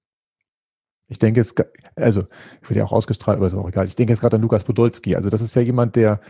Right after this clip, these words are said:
ähm, der für mich immer so erfrischend das gesagt hat, was er ja eh, äh, vorhatte zu sagen, ohne dass sich <laughs> da großen Kopf drüber macht. Und der aber auch in engen Spielen, als er noch aktiv war, gefühlt ja häufig das entscheidende Tor geschossen hat, weil er einfach die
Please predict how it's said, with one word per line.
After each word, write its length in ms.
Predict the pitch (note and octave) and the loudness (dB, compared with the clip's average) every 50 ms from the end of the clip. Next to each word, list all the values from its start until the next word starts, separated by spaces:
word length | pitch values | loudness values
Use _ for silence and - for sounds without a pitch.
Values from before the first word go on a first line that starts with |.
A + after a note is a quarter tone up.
| - _ _ _ - - | -20 _ _ _ -4 -2
ähm, 300 | A2 G#2+ G#2+ G#2+ G#2 - - _ _ _ _ _ _ _ _ _ - | 0 0 0 -2 -4 -6 -10 _ _ _ _ _ _ _ _ _ -2
der 100 | A#2+ - | 0 0
für 120 | - A2+ | 2 2
mich 180 | A#2 D3 D3 - | 2 2 2 2
immer 140 | C#3+ C3 A#2 | 0 2 2
so 80 | B2+ | 2
erfrischend 640 | - A2 - - - F3 F3+ E3 - F#3 E3 C#3+ - _ _ | 0 0 -2 -2 0 0 0 2 0 -2 -2 -2 -6 _ _
das 360 | - C3+ C3+ - - - _ _ - | -2 0 0 -2 -4 -14 _ _ -2
gesagt 300 | - A2+ C3 C#3+ C#3+ - | 0 2 2 2 2 0
hat, 100 | C#3+ A#2 | 2 2
was 120 | B2 A#2+ | 2 2
er 100 | C3+ B2+ | 2 2
ja 80 | A#2 A#2+ | 2 2
eh, 220 | C#3 E3+ D#3+ A#2 G2+ | 4 4 4 4 2
äh, 200 | - - G#2+ G2+ | 0 -2 -4 -2
vorhatte 400 | - C#3+ C3+ A2 G#2+ A2 A2+ - | 0 0 0 0 0 -2 -2 -2
zu 140 | - B2 | -2 -2
sagen, 380 | G#2 A2 G#2+ A2+ C#3+ C#3+ C#3+ B2 | 0 2 2 2 2 0 0 0
ohne 120 | C#3 C3 | 0 0
dass 120 | A#2+ A#2+ G#2+ | 0 0 0
sich 140 | C3 B2+ A#2+ | 2 0 0
<laughs> 100 | - - | 2 2
da 60 | D3 | 0
großen 440 | - - - D#3 C#3+ - - - - | 0 0 0 0 0 0 -2 -6 -2
Kopf 220 | - D#3+ - - | -2 -2 -2 0
drüber 180 | C#3 B2+ A#2 G#2 | -2 0 0 0
macht. 220 | G#2 G#2 - - - - - - - - | -2 -4 -4 -6 -14 -16 -16 -14 -6 -2
Und 180 | B2+ A#2 - | -2 2 4
der 160 | B2+ D3 D#3+ C#3 | 4 2 4 2
aber 180 | C#3+ C#3 - | 0 0 2
auch 220 | - C#3 C#3 - - _ - | 2 0 0 0 -4 _ -4
in 240 | - C3 A#2+ A#2 - _ _ _ _ _ - | -2 -2 -2 -2 -8 _ _ _ _ _ -2
engen 320 | - D3 E3+ G#3+ A#3 G#3 F3+ | 0 0 2 2 2 0 -2
Spielen, 560 | - - - - G#3+ G3+ F#3+ A#2+ F#2 F2+ - | -4 -6 -14 -8 -4 0 0 0 0 -2 -4
als 140 | F#2+ G#2 - | -4 -2 -2
er 80 | A#2 | -2
noch 120 | A#2+ G#2 - | -2 -2 -4
aktiv 360 | A2+ - - E3 E3 D#3+ - | -6 -6 -6 -6 -6 -2 0
war, 100 | G#2+ G2+ | 0 0
gefühlt 380 | G2 G2 - - D#3+ F#3 - - | 0 -4 -2 -2 -2 -2 2 2
ja 180 | D#3+ C3+ A#2 - - - - _ - - | 2 2 2 0 -6 -20 -20 _ -2 0
häufig 300 | B2 E3+ F#3+ - G3 - | 2 2 2 0 0 0
das 160 | E3+ C#3+ D3+ | 2 2 2
entscheidende 440 | C#3+ C#3 - - D#3 D3+ C#3+ C#3 C#3 | 0 0 0 2 2 2 2 0 0
Tor 200 | - G#3+ G3+ D3+ | 0 0 0 0
geschossen 320 | A2 - - G#2+ - A2 | 0 0 -2 -4 -2 -2
hat, 80 | G#2 G#2 | 0 2
weil 100 | A2+ A#2 | 2 2
er 100 | A#2 B2 | 4 2
einfach 180 | C3+ C3+ C#3 | 2 0 -4
die 180 | C3+ - C3+ | -6 -6 -12